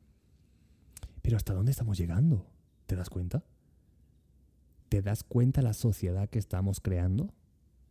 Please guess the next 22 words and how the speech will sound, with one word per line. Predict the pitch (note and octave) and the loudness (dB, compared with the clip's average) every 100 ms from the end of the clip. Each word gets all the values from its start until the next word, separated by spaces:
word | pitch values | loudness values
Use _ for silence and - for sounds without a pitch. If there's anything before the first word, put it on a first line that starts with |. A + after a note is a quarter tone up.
| _ _ _ _ _ | _ _ _ _ _
Si | - | -2
no | G2+ | 2
nos | A2+ | 4
detenemos, | C3+ A#2+ G#2+ A#2 G2 - - _ _ _ _ _ _ _ - - - - | 4 2 2 4 2 -4 -16 _ _ _ _ _ _ _ -20 -20 -20 -14
vamos | - G#2+ A#2 | -2 2 4
a | A2+ | 2
ser | - A2 A2 - _ | 2 2 2 -2 _
extraños | G#2 - - A#2+ B2 B2 A#2 A#2 - | -6 -2 2 4 6 6 4 2 0
y | G#2+ | 0
ajenos | F#2+ - A#2 A2+ G#2+ F#2+ - - - _ - - _ _ _ - | 0 2 4 6 4 2 -8 -18 -20 _ -20 -20 _ _ _ 0
entre | G#2 A2 | 2 4
nosotros | G#2 F#2+ A2 G#2 | 2 2 2 4
mismos. | G#2 A2+ A2 F#2+ - - | 4 4 4 0 -4 -8
Ya | G2+ | -2
lo | C#3+ | 0
estamos | - A2+ G#2+ | 2 0 0
siendo, | A#2+ G2+ G2 | 0 0 -2
¿eh? | C#3+ _ _ _ _ - _ _ _ _ _ _ _ - - | -4 _ _ _ _ -20 _ _ _ _ _ _ _ -20 4
¿Pero | - | 4
te | F2+ | 4
das | E2+ | -4
cuenta? | - F#2 G#2 | -2 -2 -2